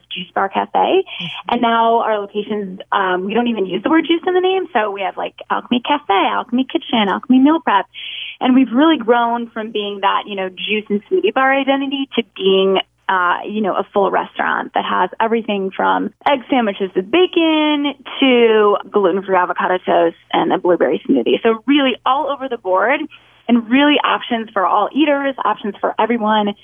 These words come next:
Speaker 1: where no matter what you eat and what you don't eat, you can sit at the table and have a lovely meal. And it's not about, you know, being in a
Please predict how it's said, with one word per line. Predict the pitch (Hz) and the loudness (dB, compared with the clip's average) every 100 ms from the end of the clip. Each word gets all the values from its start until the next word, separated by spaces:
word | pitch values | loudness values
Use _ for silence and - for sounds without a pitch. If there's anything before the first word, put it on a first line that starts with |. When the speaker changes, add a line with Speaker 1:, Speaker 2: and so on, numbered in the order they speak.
| - - - - | -20 -20 -12 -2
Speaker 1:
where | 226 208 | 0 2
no | 208 | 2
matter | 202 196 196 | 2 2 0
what | 196 247 262 | 0 0 0
you | 285 | -2
eat | 262 262 | 0 0
and | 220 | 0
what | 202 | -4
you | 185 | -4
don't | 185 208 233 | 0 2 2
eat, | 240 247 247 | 2 2 0
you | 214 | -4
can | 202 - | -6 -4
sit | 214 | 0
at | 220 | 0
the | 233 | 2
table | 247 220 214 208 202 - | 2 2 2 0 -2 -6
and | 196 | -10
have | - 190 202 | -8 -4 0
a | |
lovely | 196 185 196 196 | 0 0 -2 -4
meal. | 190 185 185 180 | -2 0 2 0
And | 202 | -2
it's | 196 - | -6 -4
not | 208 196 | -2 0
about, | 196 190 190 180 | 2 2 2 0
you | - 196 | -2 0
know, | 185 - | 2 0
being | - 196 190 | 0 2 2
in | |
a | 175 | 0